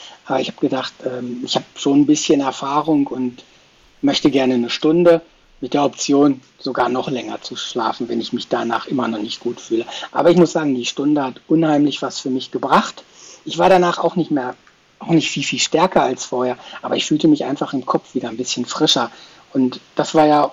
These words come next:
meine größte Sorge. Hoch wär ich schon irgendwo noch gekommen. Ich musste noch zweimal Berge hoch, aber ich hatte ein bisschen Sorge vorm Runterlaufen, dass die Koordination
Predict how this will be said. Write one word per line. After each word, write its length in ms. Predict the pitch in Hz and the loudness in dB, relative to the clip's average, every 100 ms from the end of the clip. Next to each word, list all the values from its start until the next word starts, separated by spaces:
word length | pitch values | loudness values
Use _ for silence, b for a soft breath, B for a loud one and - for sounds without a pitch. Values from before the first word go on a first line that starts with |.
| - | -4
meine 240 | 139 139 | -2 -2
größte 380 | 127 135 - 139 | -2 -2 -2 -2
Sorge. 360 | 120 127 123 113 B B B B _ - | 0 -2 -2 -4 B B B B _ 4
Hoch 260 | 175 208 | 6 6
wär 120 | 175 | 4
ich 100 | 147 | 2
schon 200 | - 165 | 0 0
irgendwo 380 | 170 165 160 156 | 2 2 2 2
noch 160 | 147 - | 0 -2
gekommen. 460 | 151 - 139 120 - | -6 -2 -2 -2 -6
Ich 80 | |
musste 240 | 135 - 143 | -10 -2 0
noch 120 | 131 | 0
zweimal 520 | - 135 139 139 131 - - | -4 -4 0 0 -2 -6 -8
Berge 340 | 135 151 165 | -6 0 2
hoch, 240 | 170 185 - b b b - | 2 0 -4 b b b -4
aber 180 | - - | -2 0
ich 80 | |
hatte 160 | 170 139 | 0 0
ein 40 | |
bisschen 280 | 135 - 135 | -2 0 -4
Sorge 260 | 131 135 143 | -2 0 0
vorm 200 | - 123 | 0 -4
Runterlaufen, 640 | 120 127 123 117 117 123 | -2 -4 -4 -6 -4 -6
dass 140 | - | -6
die 80 | - | -8
Koordination 800 | - 143 131 131 127 - 139 143 | -4 0 2 2 0 -2 0 0